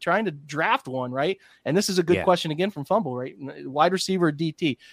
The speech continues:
Speaker 1: I'm early in the draft study process, man. I, some of these guys get months head start. I can't write on the Browns and cover them the way I want to while simultaneously watching college film. It's, it's, it's literally,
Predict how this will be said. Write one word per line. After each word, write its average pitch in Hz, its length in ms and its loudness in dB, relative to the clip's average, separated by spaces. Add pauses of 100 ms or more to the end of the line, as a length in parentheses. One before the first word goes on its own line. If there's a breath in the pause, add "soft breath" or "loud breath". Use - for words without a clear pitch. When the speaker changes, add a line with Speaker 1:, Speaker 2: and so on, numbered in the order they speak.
(140 loud breath)
Speaker 1:
I'm 196 160 10
early 233 280 12
in 220 60 8
the 214 60 6
draft 175 320 6
study 170 240 2
process, 139 540 0
man. 131 180 0
I, 147 120 -2
some 180 180 0
of 202 60 0
these 190 160 -4
guys 160 260 4
get 143 160 -2
months 151 420 2
head 147 140 -4
start. - 260 -4
I 165 60 -4
can't 202 340 0 (320 soft breath)
write 170 320 6
on 170 100 4
the 151 60 2
Browns 151 360 4
and 135 80 -2
cover 156 240 2
them 143 140 0
the 139 80 0
way 139 140 2
I 135 60 2
want 135 280 0
to 127 280 -2 (260 soft breath)
while 139 260 4
simultaneously 151 840 0
watching 131 420 0
college 120 340 -6
film. 117 220 -8
It's, 113 120 -16
it's, - 320 -12
it's 127 200 -12
literally, 143 460 -2